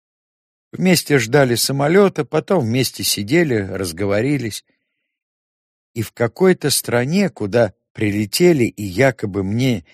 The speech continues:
неизвестной, она взялась мне помогать. Такси из аэропорта напополам. Поехали в гостиницу. Познакомились в отеле с некоторыми интересными людьми.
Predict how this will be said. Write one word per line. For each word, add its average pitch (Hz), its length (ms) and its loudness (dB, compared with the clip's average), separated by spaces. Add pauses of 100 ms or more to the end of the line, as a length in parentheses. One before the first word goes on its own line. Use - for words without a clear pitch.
(120)
неизвестной, 104 960 -2 (340)
она 156 300 0
взялась 151 540 2
мне 131 160 -2
помогать. 135 640 -6 (920)
Такси 175 440 2
из 107 160 0
аэропорта 131 960 0 (160)
напополам. 117 840 -2 (680)
Поехали 135 500 -2
в 117 80 -6
гостиницу. 92 840 -4 (720)
Познакомились 160 880 2
в 98 60 -4
отеле 147 420 0
с - 140 -2
некоторыми 113 560 -2
интересными 101 640 -4
людьми. 80 560 -10